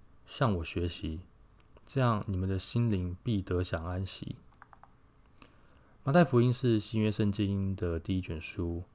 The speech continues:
他用写给君王的角度，详细记载了耶稣的一生。这段经文就是耶稣向世人所说的话，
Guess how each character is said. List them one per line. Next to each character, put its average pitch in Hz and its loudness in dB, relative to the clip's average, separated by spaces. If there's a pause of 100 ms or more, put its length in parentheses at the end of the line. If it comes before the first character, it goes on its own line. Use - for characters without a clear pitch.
(160)
他 120 -2
用 120 2
写 107 -2
给 95 0
君 117 0
王 98 2
的 95 0
角 80 -4
度， 87 -4
详 90 -6
细 101 -6
记 95 -4
载 92 0
了 78 -6
耶 90 -2
稣 - -6
的 85 -4
一 82 -4
生。 - -8 (840)
这 - -6
段 147 4
经 143 2
文 107 4
就 110 -2
是 95 0
耶 101 0
稣 98 -2
向 87 -2
世 - 0
人 87 2
所 82 -8
说 90 -4
的 80 -6
话， 98 -6